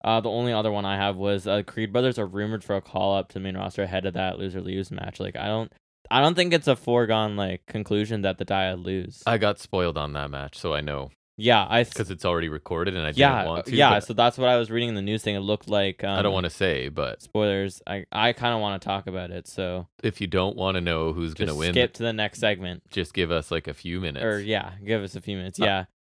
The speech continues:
Speaker 1: Um, so what was it? I just,
Speaker 2: So
Speaker 1: I
Speaker 2: the
Speaker 1: was
Speaker 2: Creeds
Speaker 1: just
Speaker 2: lose
Speaker 1: looking. Yeah,
Speaker 2: is what
Speaker 1: it
Speaker 2: I
Speaker 1: was, like,
Speaker 2: saw.
Speaker 1: some interference from some random person, right?
Speaker 2: Oh, that I
Speaker 1: And
Speaker 2: didn't know.
Speaker 1: Joe Gacy got, um, Joe Gacy got ejected. So I think, yeah, I, I can't find the thing now,
Speaker 2: 'Cause I
Speaker 1: but
Speaker 2: just saw the headline and I was annoyed that I got spoiled, and then I didn't r-,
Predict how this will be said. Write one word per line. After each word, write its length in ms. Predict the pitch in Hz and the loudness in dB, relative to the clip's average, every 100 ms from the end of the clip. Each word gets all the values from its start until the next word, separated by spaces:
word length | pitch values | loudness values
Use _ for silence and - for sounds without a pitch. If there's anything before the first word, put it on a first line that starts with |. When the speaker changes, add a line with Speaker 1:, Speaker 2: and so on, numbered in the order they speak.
| _ _ _ | _ _ _
Speaker 1:
Um, 340 | 120 120 113 | 4 4 2
so 200 | 113 117 | -4 -6
what 240 | 110 113 120 | -4 0 2
was 240 | 120 104 | 4 2
it? 100 | 98 | 0
I 120 | - 107 | 0 -2
just, 580 | - 123 - - - | 0 -4 -4 -12 -12
Speaker 2:
So 120 | - 104 | -2 0
Speaker 1:
I 40 | |
Speaker 2:
the 60 | 98 | 0
Speaker 1:
was 80 | 101 | 2
Speaker 2:
Creeds 200 | 120 107 | 2 2
Speaker 1:
just 100 | 95 | 4
Speaker 2:
lose 460 | 101 82 65 90 | 4 4 -2 -6
Speaker 1:
looking. 100 | 104 | 2
Yeah, 260 | 123 117 101 | 6 8 6
Speaker 2:
is 60 | |
what 100 | 110 | 4
Speaker 1:
it 40 | - | 4
Speaker 2:
I 80 | 127 | 2
Speaker 1:
was, 120 | 123 | 4
like, 200 | 131 123 | 2 2
Speaker 2:
saw. 60 | - | 2
Speaker 1:
some 220 | 131 127 | 2 2
interference 500 | 123 - 113 113 110 | -2 0 -2 -2 -2
from 460 | - 107 101 98 95 | -2 -2 -2 -6 -6
some 540 | - 107 101 101 92 | -2 -2 -2 -6 -8
random 340 | 95 98 98 92 | -4 -4 -4 -4
person, 300 | 101 - 101 | -4 -4 -4
right? 100 | 98 | -2
Speaker 2:
Oh, 40 | |
that 240 | 90 87 87 | 4 4 4
I 20 | |
Speaker 1:
And 80 | 78 | 0
Speaker 2:
didn't 200 | 71 65 | -4 -6
know. 120 | 60 - | -12 2
Speaker 1:
Joe 200 | 117 107 | 4 4
Gacy 500 | 107 104 - 107 95 | 0 0 -2 -6 0
got, 400 | 101 98 95 - _ _ _ | 2 2 0 -4 _ _ _
um, 520 | 104 95 92 87 90 95 _ _ _ _ _ _ - | -8 -6 -8 -10 -14 -20 _ _ _ _ _ _ -6
Joe 160 | 104 | -4
Gacy 280 | 95 101 - | -4 -6 0
got 140 | 104 95 | 0 0
ejected. 400 | 95 98 117 120 | -4 -2 -4 -2
So 100 | 87 | -2
I 120 | 107 | -2
think, 280 | - 117 110 | -4 -6 0
yeah, 160 | 104 | 0
I, 160 | 92 98 - - | 0 -4 -10 -10
I 120 | 104 | -10
can't 340 | - 123 - | -6 -8 -8
find 340 | - 95 104 98 | -10 -6 -6 -6
the 60 | |
thing 300 | 92 98 101 | -8 -8 -6
now, 180 | 90 87 | -8 -8
Speaker 2:
'Cause 100 | 90 | 0
I 60 | 95 | 0
Speaker 1:
but 60 | |
Speaker 2:
just 160 | 101 - | 0 2
saw 160 | 107 | 2
the 80 | 95 | 2
headline 360 | 85 82 85 87 | 0 0 0 0
and 120 | 82 | 0
I 40 | |
was 140 | 78 76 | 0 -2
annoyed 320 | 73 80 76 | -4 -4 -2
that 100 | 76 | -2
I 60 | 78 | -2
got 180 | 76 | -4
spoiled, 440 | - - 76 85 87 | -6 -6 -4 -2 -4
and 100 | 73 | -8
then 100 | 71 | -8
I 80 | 71 | -10
didn't 260 | 73 69 | -10 -12
r-, 80 | 64 | -14